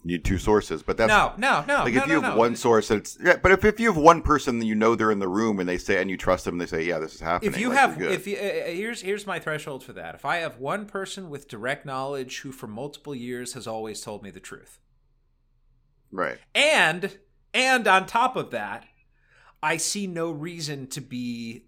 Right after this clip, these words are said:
Speaker 2: lied to about a particular, th-, there's gonna come a point at which someone lies to me. I don't know if it's gonna be for revenge. I don't know if it's gonna be, who knows? I'm gonna get lied to, and I just hope that my,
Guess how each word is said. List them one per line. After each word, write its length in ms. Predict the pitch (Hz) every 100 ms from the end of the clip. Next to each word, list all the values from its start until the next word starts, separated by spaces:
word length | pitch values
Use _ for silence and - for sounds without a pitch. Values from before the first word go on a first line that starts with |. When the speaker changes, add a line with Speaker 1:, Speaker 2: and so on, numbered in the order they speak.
| _
Speaker 2:
lied 460 | 113 120 110 101 78
to 160 | - 82
about 220 | 98 82
a 40 |
particular, 480 | 80 95 - 85 110
th-, 240 | 151 185
there's 200 | 202 294
gonna 140 | - 415
come 200 | - 208
a 40 |
point 380 | - 147 135 143
at 80 | -
which 160 | 110
someone 300 | - 113 113
lies 360 | 104 95 95 107
to 100 | -
me. 320 | 127 147 156 _ _ _ _ _ _ _
I 160 | 95 101
don't 140 | 117
know 80 | 117
if 80 | 101
it's 180 | 101
gonna 160 | - 101
be 120 | 101
for 160 | - 90
revenge. 640 | 78 80 104 135 135 110
I 60 | 90
don't 140 | 90
know 120 | 90
if 100 | 87
it's 120 | 87
gonna 160 | - 85
be, 460 | 90 90 90 101 -
who 100 | 185
knows? 440 | 220 120 - - - _ _
I'm 160 | 143 160
gonna 100 | 180
get 180 | 165 135
lied 380 | 131 131 151
to, 480 | - 185 185 196 190 -
and 600 | 117 113 110 110 110 113 - _ _
I 100 | 117
just 240 | 131 127 -
hope 220 | 139 135
that 220 | 127 123
my, 600 | 123 113 117 117 113 113